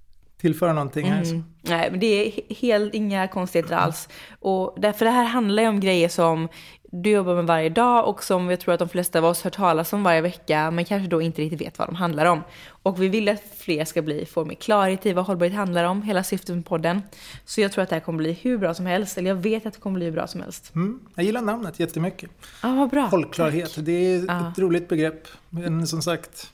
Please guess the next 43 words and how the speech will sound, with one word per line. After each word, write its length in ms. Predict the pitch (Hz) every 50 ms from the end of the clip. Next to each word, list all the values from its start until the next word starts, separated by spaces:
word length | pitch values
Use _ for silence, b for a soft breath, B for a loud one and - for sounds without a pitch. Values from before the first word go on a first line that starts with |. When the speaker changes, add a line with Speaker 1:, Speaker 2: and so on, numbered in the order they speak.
| - _ -
Speaker 2:
Lite 260 | 196 196 190 - - 190
Göteborgsvits. 840 | - 190 - 208 196 - - - 180 196 - - - - - - 151
Speaker 1:
Lite 200 | 151 165 160 180
Göteborgsvits. 960 | 175 170 180 175 180 175 160 - 160 170 170 175 - - - - - - - - _ _ _
Speaker 2:
Som 160 | - - 196
Speaker 1:
Och 60 | 190
sen 120 | - 185 175
är 40 | 180
det 60 | 180 175
Speaker 2:
tillägg. 120 | 175 165
Speaker 1:
också, 280 | 160 151 - - - 165
ja, 500 | 156 156 151 151 151 160 175 196 214 202 180
det 100 | 190 196
är 40 | 190
svårt. 440 | - - 254 208 170 160 - - 190 202 -
Ingenting 440 | 220 190 196 214 208 - 208 180 180
är 160 | 190 202 208
egentligen 460 | 202 190 165 156 - 160 156 156 147
självklart 640 | - 175 160 143 - - 190 180 156 - - - - -
inom 240 | - 180 170 160
Speaker 2:
Nej. 80 | - 165
Speaker 1:
hållbarhet, 420 | 160 - 156 156 151 165 160 165
så 80 | - 170
att, 260 | 156 - - - - _ _ _
Speaker 2:
Det 80 | - 196
är 80 | 196 170
Speaker 1:
men 80 | 156
det 80 | 160 175 180 175
Speaker 2:
shoutout 440 | 254 220 196 190 - - 190 185 -
till 100 | 208 202
Mia 400 | 214 226 233 202 185 175 214 220
faktiskt, 280 | - 214 202 - -
ska 120 | - - 170
vi 60 | 180
säga, 280 | - 190 160 151 156
som, 260 | 156 - 165 160 160 160
eh, 100 | 160 165
kläckte 480 | - - 202 196 196 - - - 170
den 100 | 165 180
här, 380 | 196 165 156 151 151 151 151 151
eh, 60 | 156 - -
Speaker 1:
Ja. 220 | - 160 180 226 233 - -
Speaker 2:
ursmarta 840 | 185 180 165 151 - - 165 151 - 156 - - 160 156 165 170